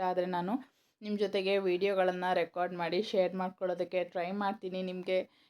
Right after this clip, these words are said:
ಇಷ್ಟ ಆಗುತ್ತಾ ಏನೋ ಅನ್ನೋದನ್ನು ಮರೆಯದೆ ಕಾಮೆಂಟ್ ಸೆಕ್ಷನಲ್ಲಿ ತಿಳಿಸ್ತೀರಾ ಅಂತ ಭಾವಿಸ್ತೀನಿ. ನೋಡ್ತಾ ಇರ್ಬೋದು, ನನ್ನ ಮಗನ ನಿದ್ದೆ ಕೂಡ ಆಯ್ತು. ನಿದ್ದೆ ಎಲ್ಲ ಆದಮೇಲೆ ಅವನಿಗೆ ನೋಡ್ತಾ ಇರ್ಬೋದು, ಅವ್ನಿಗೆ ಎದ್ದ ಮೇಲೆ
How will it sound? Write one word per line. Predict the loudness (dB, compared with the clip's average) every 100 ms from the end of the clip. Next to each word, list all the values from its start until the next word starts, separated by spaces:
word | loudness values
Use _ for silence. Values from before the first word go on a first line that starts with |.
| _
ಇಷ್ಟ | -6 -2 4
ಆಗುತ್ತಾ | 4 4 0 2
ಏನೋ | 0 0
ಅನ್ನೋದನ್ನು | -2 -2 -2 0 -2
ಮರೆಯದೆ | -4 -2 -2
ಕಾಮೆಂಟ್ | -2 -2 -2 -4
ಸೆಕ್ಷನಲ್ಲಿ | -8 -10 -8 -6 -6 -6
ತಿಳಿಸ್ತೀರಾ | -6 -6 -6 -6 -4 -4
ಅಂತ | -2 -2
ಭಾವಿಸ್ತೀನಿ. | 0 2 0 -4 -12 -8 -4 -6 -8 _ _ _
ನೋಡ್ತಾ | -6 -4 -2 -2
ಇರ್ಬೋದು, | 0 0 0 0 -2 -6
ನನ್ನ | -6 -4
ಮಗನ | -2 0 0
ನಿದ್ದೆ | -4 -2 -2
ಕೂಡ | 0 0 2
ಆಯ್ತು. | 4 2 -2 -6
ನಿದ್ದೆ | -8 -4 -2
ಎಲ್ಲ | 0 0
ಆದಮೇಲೆ | 0 2 0 0 -4 -2
ಅವನಿಗೆ | -2 -2 -2 -4 -4 _ _ _ _ _ -8
ನೋಡ್ತಾ | -4 -4 0 2
ಇರ್ಬೋದು, | 2 0 2 2
ಅವ್ನಿಗೆ | 0 0 -2
ಎದ್ದ | -2
ಮೇಲೆ | -4 -2 2 2 0